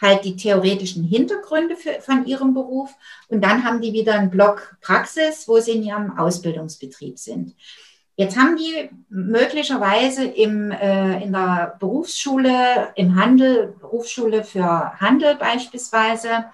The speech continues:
äh, haben übers Beschwerdemanagement die theoretischen Grundlagen gelernt. Die kennen vielleicht auch die fünf Schritte, die,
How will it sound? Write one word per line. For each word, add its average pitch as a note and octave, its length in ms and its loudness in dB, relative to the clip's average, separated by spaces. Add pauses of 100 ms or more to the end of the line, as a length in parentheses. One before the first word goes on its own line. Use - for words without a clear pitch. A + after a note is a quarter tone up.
(720)
äh, G3+ 280 6
haben G3+ 500 2
übers F3+ 500 0
Beschwerdemanagement C#4+ 1160 0
die - 120 -14
theoretischen G3 640 -4
Grundlagen C#4+ 600 0
gelernt. A#3 540 -2
Die F3+ 100 -20
kennen G#3+ 280 2
vielleicht F#3 560 0
auch E3+ 180 -4
die E3+ 160 -6
fünf E3 260 -8
Schritte, C#4+ 400 0
die, A3+ 400 0